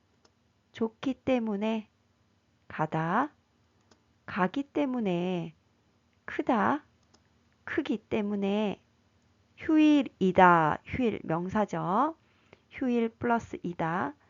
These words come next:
휴일이기 때문에 돈, 돈 때문에 명사 돈이네요. 일, 일 때문에 감기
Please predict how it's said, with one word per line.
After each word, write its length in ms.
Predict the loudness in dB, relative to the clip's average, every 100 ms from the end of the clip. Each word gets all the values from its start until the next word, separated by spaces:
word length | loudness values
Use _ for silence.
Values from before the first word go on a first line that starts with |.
| _ _ _
휴일이기 680 | -6 -2 0 0 -2 -2 -6 -2
때문에 500 | -4 -2 -4 -4 -4 _ _ _ _ _ _ _ _ _ _ _ -2
돈, 460 | 4 4 4 0 -10 _ _ _ -4
돈 240 | -2 -2
때문에 540 | -4 -6 -6 -12 -16 _ _
명사 680 | -8 -6 -6 -4 -2 -2 -4
돈이네요. 760 | -6 -6 -4 -4 -4 -4 -4 -6 _ _ _ _ _ -2
일, 480 | 2 4 2 -2 -10 _ _ _ _ _ _
일 180 | -2 -2
때문에 580 | -2 -2 -2 -6 -10 -16 _ _ _ _ _ _ _ _ _ _ -8
감기 840 | -2 -2 -2 -6 -4 -2 -2 -4